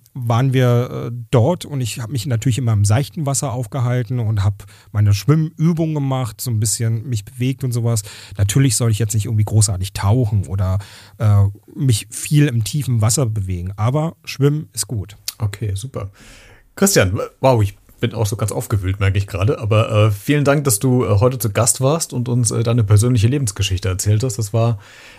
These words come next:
Speaker 2: sehr interessant und aufrüttelnd zugleich. Vielen Dank.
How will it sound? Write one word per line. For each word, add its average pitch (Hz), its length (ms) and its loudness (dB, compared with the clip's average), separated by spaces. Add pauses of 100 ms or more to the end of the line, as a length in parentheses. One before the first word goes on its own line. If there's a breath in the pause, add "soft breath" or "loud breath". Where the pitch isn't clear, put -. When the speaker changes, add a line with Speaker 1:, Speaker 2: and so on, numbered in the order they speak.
Speaker 2:
sehr 120 260 2
interessant 120 560 2
und 127 180 -4
aufrüttelnd 117 560 0
zugleich. - 540 -4
Vielen 123 180 0
Dank. 98 320 -8